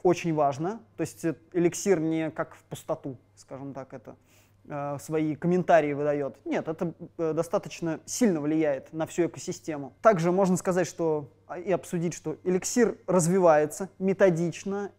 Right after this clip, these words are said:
и целенаправленно, и с одной и той же скоростью, и это создает какую-то, какую-то уверенность, что ли, что это так и будет дальше продолжаться. Elixir можно попробовать использовать как замену Go для распила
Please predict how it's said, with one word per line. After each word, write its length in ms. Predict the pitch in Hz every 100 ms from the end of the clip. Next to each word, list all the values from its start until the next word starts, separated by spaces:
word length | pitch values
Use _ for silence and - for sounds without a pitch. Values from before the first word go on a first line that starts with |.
| _
и 180 | - 185
целенаправленно, 1040 | 175 190 180 185 175 165 156 156 180 415 403 _
и 60 | -
с 60 | 208
одной 240 | 185 208
и 20 |
той 160 | 190 185
же 80 | 170
скоростью, 800 | - 175 196 196 - 240 254 - _ _ _
и 340 | 185 208 208 -
это 220 | 190 220
создает 440 | 196 160 165 196
какую-то, 400 | - 135 196 196
какую-то 360 | 156 - 208 196
уверенность, 600 | 151 156 240 190 - - _ _
что 280 | - - 139
ли, 140 | 135 - _ _
что 400 | - 147 143 - _
это 200 | - 160
так 180 | - 160
и 40 | 175
будет 280 | 180 156
дальше 380 | 151 156 - 143 131 143
продолжаться. 680 | 156 156 156 147 135 - -
Elixir 440 | 147 - 185 - 277
можно 320 | 240 254 208
попробовать 560 | 208 - 175 170 240 240
использовать 460 | - 156 160 214
как 400 | - 156 151 -
замену 540 | - 175 202 196 180 165
Go 360 | 165 190 302 -
для 200 | 151 170
распила 520 | 170 196 - 185 147